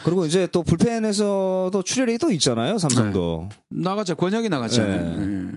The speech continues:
Speaker 2: 예. 그리고 권호준도 아직까지는 그렇게 완벽하지 않고, 그런
Speaker 1: 네.
Speaker 2: 면에서 본다면 뭐 경기 후반에 롯데는 이미 강해져 있고, 타석으로서, 타자로서.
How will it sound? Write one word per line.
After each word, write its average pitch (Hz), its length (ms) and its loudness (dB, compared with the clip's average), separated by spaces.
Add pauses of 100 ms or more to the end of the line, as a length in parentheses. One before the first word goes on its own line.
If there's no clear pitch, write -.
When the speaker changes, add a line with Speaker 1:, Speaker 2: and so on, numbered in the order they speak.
(180)
Speaker 2:
예. 85 140 -16
그리고 127 240 -6
권호준도 143 520 -2
아직까지는 131 680 0 (840)
그렇게 127 480 -2 (600)
완벽하지 127 640 0
않고, 104 280 -4
그런 170 200 0
Speaker 1:
네. 208 40 0
Speaker 2:
면에서 196 220 0
본다면 165 320 0 (680)
뭐 156 240 0
경기 196 260 0
후반에 214 400 0
롯데는 180 420 -2
이미 151 240 0
강해져 139 420 0
있고, 104 340 -4
타석으로서, 117 840 -2
타자로서. 139 680 -2